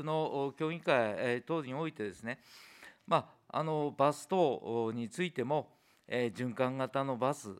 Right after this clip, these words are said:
であったりですね、えー、まあ、そういう、そういう中で、えー、返納者、また、あ、高齢者に対してどのような、あ、ことができていくのか、やはり、あの、検討が必要だと、まあ、いうふうに、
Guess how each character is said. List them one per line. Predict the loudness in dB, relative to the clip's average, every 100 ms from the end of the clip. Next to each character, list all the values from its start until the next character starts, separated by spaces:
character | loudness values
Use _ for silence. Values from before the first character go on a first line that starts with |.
| _
で | -4 -2
あ | -2
っ | -2
た | -2
り | -4
で | -6 -14
す | -10
ね、 | -10 -10 -20 -20 -20 _
え | -2 0 0
ー、 |
ま | -2
あ、 | -4
そ | -4
う |
い | -6
う、 | -8 -12
そ | -4 -2
う |
い | -2
う |
中 | -4 0 0
で、 | 0 -2 -4 -20 _ _ _
え | 0 2 4 2 0 -2 -4
ー、 |
返 | -4 -2
納 | -2 -4
者、 | -2 -4 -2
ま | -4
た、 | 0 0 -2 -18 -20 _
あ、 | 0 0 0
高 | 0 0
齢 | 2 0
者 | -2 -6
に | -4
対 | -2 0 0
し | -4
て | -8 -8 -8
ど | -6
の | -4
よ | -2 -2
う |
な、 | -2 -2 -4 _ -4
あ、 | -2 0 -2 -4
こ | -6
と | -6
が | -4 -6
で | -8
き | -10
て | -8
い | -8
く | -8 -6
の | -6
か、 | -4 -8 -10 -20 -20 _ -6
や |
は | -4
り、 | -4 -8 -8
あ | -8
の、 | -8
検 | -4 -4 -4 -4
討 | -2
が | -2
必 | -6 -4
要 | -2
だ | -2
と、 | -4 -18 _ _ -20 -20 -20 _
ま | -2
あ、 | 0
い | 0
う |
ふ | -2
う | -6
に、 | -8